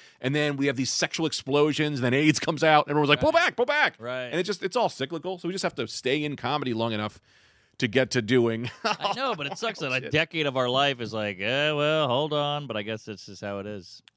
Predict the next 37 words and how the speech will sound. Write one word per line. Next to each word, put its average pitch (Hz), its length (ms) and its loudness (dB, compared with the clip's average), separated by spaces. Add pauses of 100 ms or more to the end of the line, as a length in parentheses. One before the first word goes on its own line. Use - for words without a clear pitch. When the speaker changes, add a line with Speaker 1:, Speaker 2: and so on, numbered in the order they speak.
(100)
Speaker 1:
But, 196 380 2
I 151 60 -4
mean, 175 180 0
it, 147 220 -4
I 143 160 4
like 156 360 2
when 139 140 -2
they 127 100 -2
give 131 200 -2
us 131 140 -2
rules 190 320 0
because 113 460 -6
the 110 320 -2
rules 123 360 -4
are 123 80 0
easier. 117 540 -4 (880)
It, 131 160 0 (140)
if 120 160 -2
you 143 180 -2
have 131 220 2
no 127 200 4
rules, 120 360 2
it's 90 80 -8
harder 117 220 4
to 110 80 2
write 101 200 0
jokes 127 260 -2
'cause 95 140 -10
no 113 80 -4
one's 101 120 -4
shocked. 117 440 -4 (480)
Speaker 2:
Mm. 131 140 -14
Speaker 1:
But 113 60 0
when 120 100 0
you 110 80 0
have 143 260 2
rules, 101 540 0